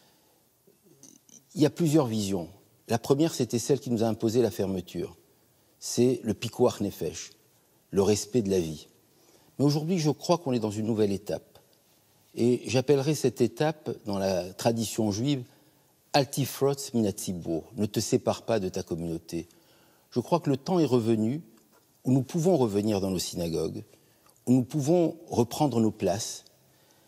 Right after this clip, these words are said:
Alors je ne parle pas de tout le monde, bien entendu les personnes malades, fragiles,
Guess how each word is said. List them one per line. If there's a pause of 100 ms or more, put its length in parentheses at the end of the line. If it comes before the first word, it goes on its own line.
(140)
Alors
je
ne
parle
pas
de
tout
le
monde, (380)
bien
entendu
les
personnes
malades, (300)
fragiles,